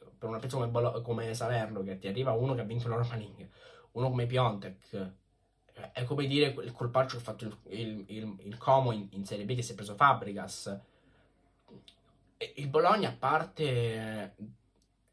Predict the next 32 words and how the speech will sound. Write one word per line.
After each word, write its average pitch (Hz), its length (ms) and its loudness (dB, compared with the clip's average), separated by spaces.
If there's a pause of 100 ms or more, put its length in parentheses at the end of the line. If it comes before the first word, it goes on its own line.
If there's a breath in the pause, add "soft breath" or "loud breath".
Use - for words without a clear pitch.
(140)
il 117 200 -10
colpo 131 400 -2
Zirkzee, 127 800 -2
che 104 100 -14
è 95 60 -10
un 98 100 -6
giocatore 98 260 -6
che - 100 -16
conoscono, 107 680 -6 (260)
che - 80 -16
è 98 40 -14
veramente 104 300 -6
forte, 131 680 -2 (1400 loud breath)
ha - 60 -12
preso 151 200 2
tutte 165 200 0
scommesse, 127 880 2
tranne 113 460 0
Lu-, 117 240 -4
Lukumi, 127 520 0
perché - 480 -12 (420)
tutte 127 240 -10
scommesse 120 480 -4
e - 20 -10
Cambiaso, 117 500 0
ma 98 300 -2
che 104 240 -8
sono 110 180 -8
due 110 120 -4
giocatori 107 320 -4
che 98 80 -8
comunque, 98 560 -6